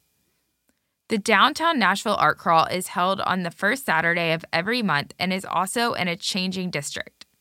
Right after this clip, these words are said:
The lion's share of the galleries open to the public front Fifth Avenue between Union and Church Street, and the arcade that runs parallel to these two streets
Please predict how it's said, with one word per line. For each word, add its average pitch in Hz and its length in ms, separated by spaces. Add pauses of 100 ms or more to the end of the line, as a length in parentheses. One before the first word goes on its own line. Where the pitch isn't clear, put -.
(380)
The 240 100
lion's 220 380
share 311 220
of 294 80
the 294 80
galleries 185 640
open 208 300
to 240 100
the 233 100
public 180 520
front - 260
Fifth - 340
Avenue 190 480
between 190 400
Union 180 480
and 180 180
Church - 280
Street, - 440 (460)
and 226 160
the - 100
arcade 202 560
that 208 160
runs 185 300
parallel 185 560
to 202 140
these 175 260
two 180 200
streets - 440